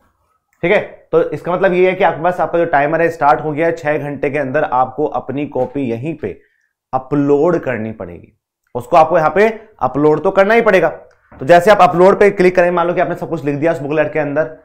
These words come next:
और सारा काम कर दिया है, क्वेश्चन कम बुकलेट मिलेगी, उसमें आपको आंसर लिखने हैं सारे सारे।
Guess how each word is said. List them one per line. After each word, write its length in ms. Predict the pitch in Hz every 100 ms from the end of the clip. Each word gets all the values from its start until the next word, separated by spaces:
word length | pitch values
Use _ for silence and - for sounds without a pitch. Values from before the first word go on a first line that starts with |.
| _
और 100 | 123
सारा 200 | 135 147
काम 200 | 147 147
कर 160 | 139 139
दिया 180 | 131 151
है, 240 | 151 - -
क्वेश्चन 320 | 151 170 170
कम 160 | 165 160
बुकलेट 260 | 147 156
मिलेगी, 260 | 151 151 151
उसमें 220 | 160 156
आपको 140 | 147
आंसर 180 | 143 139
लिखने 220 | 147 147
हैं 260 | 156 156 _
सारे 220 | - 135
सारे। 260 | 135 143